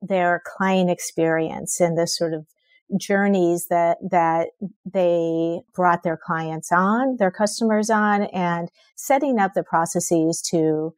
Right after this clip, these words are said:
create that experience in a real sort of humanistic way, if you will. And then I started our C M O program. I actually first helped our, our Deloitte with the Deloitte client experience, so created differentiator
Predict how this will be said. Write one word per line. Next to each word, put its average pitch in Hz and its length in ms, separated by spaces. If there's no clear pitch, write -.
create 180 720
that 160 180
experience 156 800
in 160 100
a 160 300
real 170 680
sort 170 240
of 156 140
humanistic 196 720
way, 160 340
if - 160
you 160 80
will. 151 260
And 247 160
then 262 120
I 262 220
started 233 500
our 214 540
C 262 240
M 262 160
O 220 100
program. 175 540
I 196 60
actually 220 340
first 262 300
helped 247 240
our, 202 240
our 190 300
Deloitte 190 380
with 185 320
the 170 380
Deloitte 220 320
client 190 340
experience, 175 720
so 202 160
created 202 400
differentiator 185 680